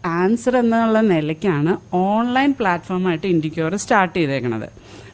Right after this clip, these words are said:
ഇതിൻ്റെ അഡ്വാൻറ്റേജ് എന്താണെന്ന് വെച്ച് കഴിഞ്ഞാൽ, ദൂരെ എവിടെ യാത്ര ചെയ്യണ്ട, ആരും അറിയണ്ട, ഫുൾ പ്രൈവസി കോൺഫിഡൻഷ്യാലിറ്റിയിൽ നിങ്ങൾക്ക് ഏറ്റവും എക്സ്പേർട്സിനോട് സംസാരിക്കാൻ പറ്റും.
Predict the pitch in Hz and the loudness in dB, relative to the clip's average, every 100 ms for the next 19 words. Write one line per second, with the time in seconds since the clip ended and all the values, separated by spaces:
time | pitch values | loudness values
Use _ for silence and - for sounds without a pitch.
0 | - 240 262 202 208 220 240 254 277 233 | 0 2 2 0 0 2 2 2 2 2
1 | 233 240 226 226 208 220 269 359 - - | 2 0 0 -2 -2 -2 -4 -8 -20 -20
2 | - - - - 214 220 247 302 247 247 | -20 -20 -20 -14 -2 2 2 2 4 4
3 | 247 180 175 208 180 160 156 - 165 175 | 4 2 0 -2 -2 -2 -4 -4 -4 -2
4 | 233 285 180 156 156 135 143 - 240 269 | 0 2 0 -2 -2 -4 -8 -10 -4 -2
5 | 320 320 - 170 151 165 - 220 220 175 | 0 0 0 0 0 -2 -4 -6 -2 0
6 | 147 170 165 165 - 160 151 143 147 143 | 0 -2 0 0 0 -2 -2 -4 -4 -4
7 | 226 196 175 175 220 254 - 196 - - | 0 2 2 0 0 -2 -2 -8 -10 -6
8 | 277 294 202 180 - 175 156 180 165 165 | -2 0 0 -4 -4 -4 -2 -2 -2 0
9 | 180 143 160 143 139 139 135 - - - | 0 0 -2 -2 -2 -2 -4 -8 -16 -18